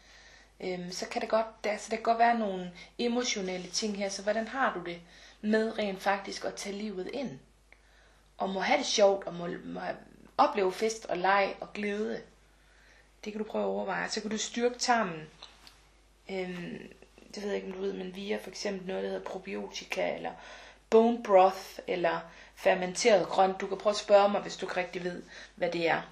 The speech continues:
Jeg ved ikke, om du kender til det. Men det er noget, der kan styrke din tarm, fordi din tarm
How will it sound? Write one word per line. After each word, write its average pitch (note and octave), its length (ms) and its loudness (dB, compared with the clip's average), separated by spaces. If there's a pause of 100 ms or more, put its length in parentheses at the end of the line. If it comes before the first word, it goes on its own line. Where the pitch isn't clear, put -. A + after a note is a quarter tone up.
(120)
Jeg F#3 100 -8
ved F#3 80 -4
ikke, F3+ 200 -2
om E3+ 60 -10
du - 100 -14
kender E3 240 -8
til - 220 -6
det. E3+ 100 -12 (760)
Men F3+ 140 -8
det G3 60 -4
er F#3+ 80 -4
noget, F3+ 200 0
der F3+ 60 -4
kan - 140 -12
styrke F#3+ 400 -6
din F3 120 -10
tarm, F3 320 0 (300)
fordi F3+ 240 -6
din F3 220 -8
tarm G#3 360 4